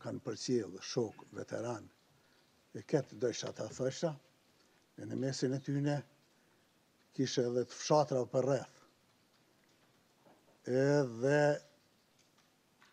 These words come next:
porësia tyne ishte që une personalisht t'i përshëndes krerët e ushtrisë ligjimtare të Kosovës. Presidentin Hashim Thaçi,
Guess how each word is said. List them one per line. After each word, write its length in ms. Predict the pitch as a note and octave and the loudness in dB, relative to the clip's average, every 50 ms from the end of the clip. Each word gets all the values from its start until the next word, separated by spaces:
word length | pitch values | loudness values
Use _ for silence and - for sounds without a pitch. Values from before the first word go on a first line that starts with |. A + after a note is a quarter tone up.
| _ _ _ | _ _ _
porësia 540 | - B2 A#2+ C3+ B2+ - - D#3 D3+ D3+ D3 C#3 - | 0 2 2 2 2 2 4 4 6 6 6 4 2
tyne 300 | - D3 D3+ D3+ C#3+ C#3 C3+ C#3 | 0 2 2 4 4 4 4 4
ishte 300 | D3 C#3 - - - D3 D3 D3 - - _ _ _ _ _ _ _ _ _ _ _ _ _ _ _ _ _ _ _ | 4 2 0 0 0 0 0 0 -2 -6 _ _ _ _ _ _ _ _ _ _ _ _ _ _ _ _ _ _ _
që 140 | - - B2+ | -4 0 2
une 220 | C3+ D3+ D3+ C#3+ C#3+ | 4 4 4 4 2
personalisht 840 | - D3 C#3 - - C#3 C3 B2+ B2 A#2+ B2 C#3 C#3 C3+ - - - - - _ _ _ _ _ _ _ _ _ _ | 0 -2 -2 0 -2 -2 -2 0 0 2 4 4 4 2 0 -8 -18 -20 -20 _ _ _ _ _ _ _ _ _ _
t'i 140 | - B2+ - | -4 -2 0
përshëndes 600 | - B2+ - - C3 A#2+ A2+ B2+ C3+ C3 B2 - - - - _ _ _ - - _ _ _ - | 0 -2 -2 -2 -4 -2 2 2 2 2 0 -2 -8 -12 -14 _ _ _ -20 -20 _ _ _ 0
krerët 560 | - C#3+ C#3+ D3 C#3+ C3 B2 B2+ B2 - - - | 4 6 6 8 8 6 6 4 2 0 -6 -14
e 140 | - A#2+ A#2 A#2 | -10 -6 -6 -6
ushtrisë 560 | A#2 - - - C3 C3+ C3+ B2+ A#2 - - | -6 -4 -2 0 2 4 4 2 0 -2 -2
ligjimtare 540 | B2+ C#3 C3 A#2 - C#3+ C3 C3 B2 A#2+ A#2+ | -2 0 0 0 2 2 4 4 4 2 0
të 60 | - | -2
Kosovës. 560 | - A#2 - - B2+ G#2+ G#2 G2+ G2 - - - - - _ _ _ _ _ _ _ _ _ _ _ _ _ _ _ _ _ _ _ _ _ _ _ _ - | -6 -6 -4 -2 -2 -2 -2 -2 -4 -8 -10 -12 -14 -16 _ _ _ _ _ _ _ _ _ _ _ _ _ _ _ _ _ _ _ _ _ _ _ _ -10
Presidentin 680 | A#2+ A2 - - A#2 G#2+ B2 C3+ C3+ A#2+ - C#3 B2 A#2+ | -10 -4 -2 -2 0 2 2 2 2 2 0 -2 -2 -2
Hashim 260 | A#2+ A2 - C#3+ C3 | -4 -4 -2 -2 -2
Thaçi, 460 | A2+ - - C3+ B2+ A#2+ - - B2+ | -2 0 2 2 2 2 0 -2 -4